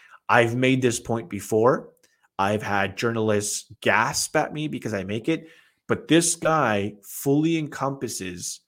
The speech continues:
exactly what I am talking about. They don't have full rights. Who advocates for that as a positive?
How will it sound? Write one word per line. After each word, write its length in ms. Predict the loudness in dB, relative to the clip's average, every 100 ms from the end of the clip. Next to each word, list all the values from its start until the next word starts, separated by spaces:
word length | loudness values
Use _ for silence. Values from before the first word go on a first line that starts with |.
| _ _
exactly 640 | -4 -2 2 2 2 -4 -4
what 180 | -4
I 60 | -4
am 180 | -6 -12
talking 400 | -12 -12 -12 -14
about. 300 | -12 -12 -14 _ _ _ _
They 180 | 6 6
don't 320 | 8 4 4
have 260 | 0 0 0
full 380 | -2 2 2 4
rights. 580 | 2 2 -2 -8 -10 -12 _ _ _ _ _ _ _
Who 260 | -4 0 0
advocates 720 | 0 -2 0 -2 -2 -4 -6
for 160 | -8 -4
that 260 | -4 -4 -6
as 160 | -2
a 80 | -2
positive? 720 | -2 -2 -2 -2 -6 -12 -18